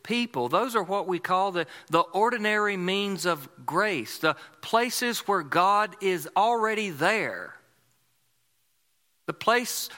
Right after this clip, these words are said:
places where God is constantly ministering and dispensing grace and hearing and answering in his word, in prayer,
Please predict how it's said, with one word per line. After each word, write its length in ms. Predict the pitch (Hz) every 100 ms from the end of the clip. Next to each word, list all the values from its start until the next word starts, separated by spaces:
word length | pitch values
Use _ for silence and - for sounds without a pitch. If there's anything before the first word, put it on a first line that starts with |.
| -
places 420 | 226 254 254 226
where 140 | 214 180
God 320 | 185 214 220
is 100 | 180
constantly 800 | - 240 240 - 233 208 202 196 - -
ministering 840 | 190 214 233 208 - 156 139 131
and 120 | 135 - -
dispensing 760 | 165 180 - 247 254 - 233 196
grace 580 | 170 226 247 165 120 170
and 200 | 151 131 - -
hearing 460 | 208 277 247 190
and 120 | 165 185
answering 480 | 226 214 170 147
in 160 | 196 254
his 180 | 285 175
word, 300 | 160 156 165
in 260 | 233 285
prayer, 560 | 254 170 139 120 139